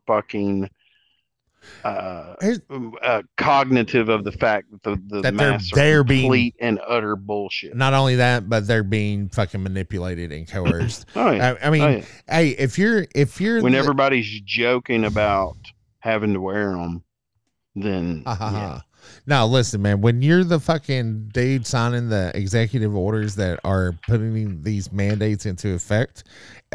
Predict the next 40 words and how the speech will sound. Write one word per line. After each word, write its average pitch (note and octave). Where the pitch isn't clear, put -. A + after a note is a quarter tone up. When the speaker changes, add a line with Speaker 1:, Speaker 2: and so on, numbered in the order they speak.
Speaker 2:
but A#2
you A#2+
have B2+
a A2
loophole C#3
to C#3
where C3
your B2
Speaker 1:
Hmm. D#3+
Speaker 2:
administration D3+
is C3
exempt A#2
from C#3+
all C3+
the C3
rest C3+
of C#3+
federal E3+
employees, F3
go E3+
fuck B2+
Speaker 1:
Mm. G2
Speaker 2:
yourself, G2
dude. G#2+
You F3
can B2+
fucking B2+
Speaker 1:
Mm. -
Speaker 2:
shove C3+
that G#2
right C3
up D#3
your D3
ass, C#2
because A2
that's, C3
I G#2+
mean, B2
that's D#3
just D#3+